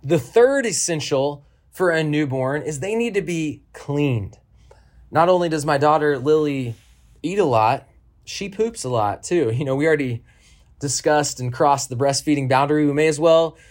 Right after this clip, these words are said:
talk about fecal matter too. You know, it's true, babies poop a lot, like eight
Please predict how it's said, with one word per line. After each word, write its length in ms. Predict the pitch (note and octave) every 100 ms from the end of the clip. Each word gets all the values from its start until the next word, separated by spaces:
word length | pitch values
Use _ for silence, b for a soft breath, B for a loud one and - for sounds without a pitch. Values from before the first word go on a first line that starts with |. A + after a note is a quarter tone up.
| b b b b
talk 220 | G3 G3
about 240 | G#3 G3 -
fecal 300 | B3 G3+ E3
matter 260 | D3+ D3
too. 280 | D3 G#3 D#3+
You 120 | D#3
know, 100 | F3+
it's 180 | G3 -
true, 300 | - G#3+ G#3+
babies 800 | C#3+ F3 G#3 A3+ A3+ - - - _ _ _ _ _ -
poop 400 | A3+ G#3 C#3 - -
a 100 | D#3
lot, 440 | F3+ G3+ E3 B2 D3
like 300 | D3+ - -
eight 460 | G3 A3 A3 -